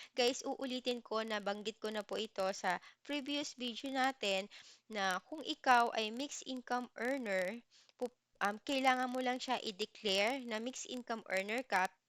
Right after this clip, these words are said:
dito sa seventeen zero one Q, pero hindi mo po, po pwedeng i-declare dito ang compensation income mo. Okay po? So, ang compensation income po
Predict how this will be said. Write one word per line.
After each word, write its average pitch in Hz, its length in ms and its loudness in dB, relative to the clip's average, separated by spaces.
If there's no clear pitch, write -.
dito 269 320 -4
sa 277 160 -4
seventeen 202 480 -6
zero 196 320 -4
one 233 320 -2
Q, 196 160 -6
pero 254 480 2
hindi 262 320 -4
mo 254 160 -4
po, 240 160 -4
po 233 320 -6
pwedeng 202 320 -2
i-declare 180 560 -4
dito 190 560 -2
ang 233 80 -2
compensation 208 1120 -6
income 156 400 -12
mo. 165 320 -6
Okay 170 400 -6
po? 185 320 0
So, 208 240 0
ang 196 240 4
compensation 247 800 -2
income 262 400 -2
po 226 160 2